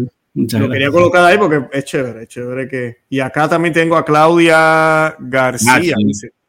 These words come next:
Speaker 2: ella es estudiante, ¿no? "Yo ya estoy inscrita
Speaker 1: Sí,
Speaker 2: y
Speaker 1: sí.
Speaker 2: comenzamos el sábado antepasado, estoy emocionada.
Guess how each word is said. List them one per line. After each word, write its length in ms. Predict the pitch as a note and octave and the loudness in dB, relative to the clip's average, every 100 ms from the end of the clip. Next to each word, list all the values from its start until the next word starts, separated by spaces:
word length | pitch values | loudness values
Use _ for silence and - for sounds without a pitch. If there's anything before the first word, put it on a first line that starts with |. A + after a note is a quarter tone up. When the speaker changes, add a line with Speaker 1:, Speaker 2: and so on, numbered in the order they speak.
| _ | _
Speaker 2:
ella 240 | B2 C3+ | -4 -2
es 60 | D#3 | -2
estudiante, 500 | D#3+ D3 D3+ C#3 B2+ | -2 0 0 -2 -4
¿no? 140 | C#3 | -4
"Yo 140 | C#3 C#3 | -4 -2
ya 100 | D#3 | -2
estoy 260 | - D#3+ | -2 -2
inscrita 420 | D#3+ - - A3 G#3+ | -2 0 0 0 -2
Speaker 1:
Sí, 60 | |
Speaker 2:
y 20 | |
Speaker 1:
sí. 40 | A#2 | -2
Speaker 2:
comenzamos 480 | C#3+ C#3 D3+ D#3 D#3+ | -6 -6 -6 -4 -4
el 60 | |
sábado 380 | D#3 D3+ D3+ D#3 | -4 -4 -2 -2
antepasado, 720 | D3 C#3+ - - F3+ F#3+ G#3 | -4 -6 -8 -6 -2 -2 -2
estoy 320 | G3 - D3 D3+ | -4 -4 -4 -4
emocionada. 800 | D3 C3+ C#3 C3+ F3+ F3+ F3 | -6 -8 -8 -6 -2 -2 -4